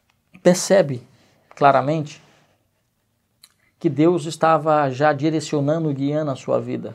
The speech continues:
Paulo fica sem ver, ele perde a sua visão. Veja, um homem selvagem, um homem duro, um homem bruto,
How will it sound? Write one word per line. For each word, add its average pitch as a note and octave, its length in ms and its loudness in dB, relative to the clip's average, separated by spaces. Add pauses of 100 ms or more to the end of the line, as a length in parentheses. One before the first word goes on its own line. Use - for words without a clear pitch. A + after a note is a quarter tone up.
(140)
Paulo E3+ 220 -2
fica E3+ 420 -4
sem D#3+ 520 -8
ver, C#3+ 420 -2 (680)
ele C3+ 80 -6
perde C#3 240 -6
a B2+ 40 -6
sua C3 200 -4
visão. C3 400 -4 (1040)
Veja, F3 280 6
um E3+ 100 4
homem F#3 180 6
selvagem, F3+ 880 2 (840)
um D3 120 0
homem D#3+ 280 2
duro, F#3 560 0 (380)
um B2 120 -6
homem C#3 220 -2
bruto, D#3+ 720 0